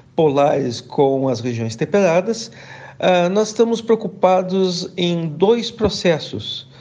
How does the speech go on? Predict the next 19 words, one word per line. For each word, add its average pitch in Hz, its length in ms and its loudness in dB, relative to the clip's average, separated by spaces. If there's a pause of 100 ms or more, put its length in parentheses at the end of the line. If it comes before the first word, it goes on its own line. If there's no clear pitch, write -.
(380)
Um, 202 560 2
o 170 140 -2
derretimento 139 800 -2
de 156 100 -2
geleiras 135 720 2
e 156 60 -8
parte 131 560 0
do 117 160 -2
manto 120 320 -2
de 160 120 -2
gelo, 170 380 0 (540)
principalmente 135 580 -2
que - 140 -10
está 131 220 -2
ocorrendo 113 420 -2
na 120 120 -2
Groenlândia. 151 600 0 (1080)
E 208 460 2
dois, 180 800 0